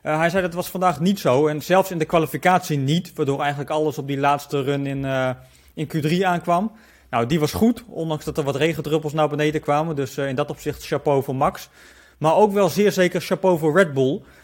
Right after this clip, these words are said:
Want ze hebben het gewoon heel erg goed omgedraaid na V T één. Dus na, eh, de eerste training op vrijdag. En eigenlijk is dat ook meteen het hele verhaal van vandaag. Ehm,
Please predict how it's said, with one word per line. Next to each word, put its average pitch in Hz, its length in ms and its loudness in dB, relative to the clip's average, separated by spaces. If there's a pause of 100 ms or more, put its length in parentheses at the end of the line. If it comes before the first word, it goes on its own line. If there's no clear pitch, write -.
(280)
Want 156 120 -6
ze - 80 0
hebben 170 40 2
het 151 100 -6
gewoon 170 160 -2
heel 175 200 4
erg 165 100 2
goed 165 260 -4
omgedraaid 156 760 0
na 143 280 2
V 147 240 2
T 135 60 -6
één. 147 400 -2
Dus 131 180 -6
na, 139 480 -2
eh, 131 60 -2
de 139 80 -6
eerste 143 240 -6
training 139 320 -4
op 120 80 -8
vrijdag. 156 640 0
En 151 200 -10
eigenlijk 175 540 -2
is - 180 -8
dat - 160 0
ook 165 100 -6
meteen 156 240 -4
het 156 100 -4
hele 151 240 0
verhaal 151 420 0
van 143 200 -4
vandaag. 143 580 0 (480)
Ehm, 147 360 2